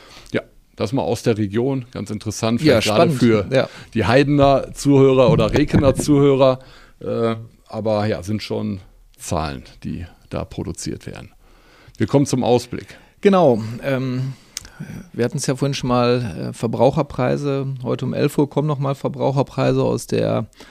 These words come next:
Speaker 2: aus Europa, aus der E U. Heute Nachmittag folgen dann nochmal, ähm, aus den Vereinigten Staaten P M Is zum verarbeitenden Gewerbe.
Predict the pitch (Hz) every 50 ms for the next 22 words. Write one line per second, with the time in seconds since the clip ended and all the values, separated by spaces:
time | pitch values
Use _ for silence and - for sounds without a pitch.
0 | - - - - 101 117 107 117 139 160 165 175 147 135 123 - 123 107 117 123
1 | 135 170 190 202 185 - _ _ _ - - - - - _ _ - 113 98 117
2 | 120 135 135 135 151 131 131 117 - - 135 127 - 123 117 123 123 120 117 117
3 | 117 117 120 - 113 117 113 113 113 113 113 113 113 110 110 107 - - 53 107
4 | 107 107 104 104 104 101 101 - - - 107 110 - - 107 101 98 104 104 -
5 | - 107 110 117 117 - 120 110 - - 113 113 123 - 131 120 120 117 - 131
6 | 117 110 107 110 117 120 - - 113 113 113 113 - - 78 90 117 131 139 156
7 | - 170 156 151 143 143 135 139 143 147 143 143 151 147 147 143